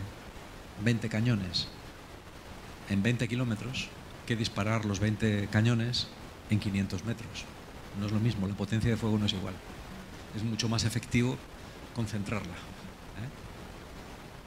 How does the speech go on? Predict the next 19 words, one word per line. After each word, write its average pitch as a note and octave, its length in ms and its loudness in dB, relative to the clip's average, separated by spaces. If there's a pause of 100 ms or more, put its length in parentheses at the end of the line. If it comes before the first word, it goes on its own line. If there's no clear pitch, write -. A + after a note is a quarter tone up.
Bueno, A#2+ 180 2
pues G#2+ 220 0
esto D3 160 4
es D#3 100 6
igual. G2+ 280 2 (160)
Yo C#3 100 6
creo D#3+ 160 6
que D3 80 0
el B2 120 2
dar, D3+ 280 4 (320)
cuando G#2+ 200 4
se C3+ 120 4
hace B2+ 400 4
comunitariamente, A#2+ 840 4 (500)
siempre A2+ 220 -4
vuelvo G#2 220 -2
a G#2 40 0
lo G#2 60 0
mismo, G#2+ 260 -2